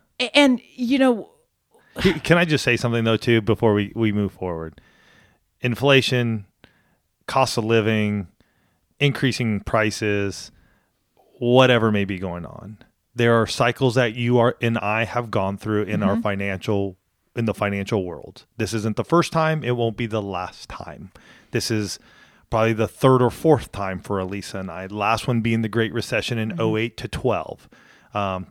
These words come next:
Speaker 2: two thousand twelve, two thousand thirteen-ish, right? Um, so this isn't to discourage you. This is just to share some facts of where we're at,
Speaker 1: Mm-hmm.
Speaker 2: right? And we wanna just share some of the things that we have learned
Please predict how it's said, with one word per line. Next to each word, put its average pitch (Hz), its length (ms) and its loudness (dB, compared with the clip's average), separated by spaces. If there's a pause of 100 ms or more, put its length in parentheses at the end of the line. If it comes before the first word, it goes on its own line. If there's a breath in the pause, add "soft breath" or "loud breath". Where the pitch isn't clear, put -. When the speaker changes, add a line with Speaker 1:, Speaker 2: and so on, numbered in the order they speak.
Speaker 2:
two 117 120 -4
thousand 101 400 -4
twelve, 95 260 -4
two 101 120 -12
thousand 90 300 -6
thirteen-ish, 82 600 -12
right? 98 380 -4 (380 loud breath)
Um, 98 420 -2 (460 soft breath)
so 123 600 4 (420)
this 135 220 -2
isn't 156 240 0
to 151 220 2
discourage 127 760 -2
you. 113 360 -4 (120)
This 156 160 0
is 156 140 -2
just 147 300 0
to 139 320 2
share 139 320 0
some 160 180 -4
facts 113 360 -2
of 117 100 -4
where 113 200 2
we're 120 200 0
at, 110 340 -4 (160)
Speaker 1:
Mm-hmm. 214 260 0
Speaker 2:
right? 131 280 2 (120)
And 131 340 2
we 143 120 0
wanna 135 300 2
just 120 220 0
share 127 280 0
some 135 180 -4
of 120 80 0
the - 60 -10
things 127 180 -4
that 110 160 0
we 113 220 -6
have 101 280 -10
learned 107 640 -2